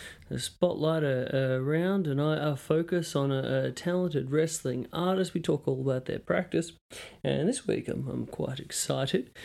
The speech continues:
because, uh, I have, uh, I Q Wrestler on the show, uh, to talk about their, uh, practice. And the, the cool thing here is we're, we're slightly moving over,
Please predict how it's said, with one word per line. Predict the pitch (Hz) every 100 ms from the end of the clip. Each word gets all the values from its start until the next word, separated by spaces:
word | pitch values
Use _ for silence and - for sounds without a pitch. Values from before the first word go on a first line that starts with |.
| - -
because, | 160 160 - 156 151 156 143 165
uh, | 147 147 147 151 147
I | 160 170 185 196 208 -
have, | 143 156 143 127 120 139
uh, | 143 143 139 - - _ -
I | 170 180 208 202
Q | - 156 139 139 165 170 -
Wrestler | 165 196 220 - - 123 - - _
on | 160 156 147 135 123
the | - 117 123
show, | - - 147 135 135 202 - - - -
uh, | 147 143 139
to | 139 143
talk | - - 175 220 -
about | - 160 - 151
their, | 170 190 180 -
uh, | 147 147 143 139
practice. | 139 147 131 - 175 175
And | 175 165
the, |
the | 156 151
cool | - 262
thing | - 143 147
here | 196 214
is | 180
we're, | 175 -
we're | 180
slightly | 170 - 190 220 285 208
moving | 202 202 202 190 190
over, | 202 175 139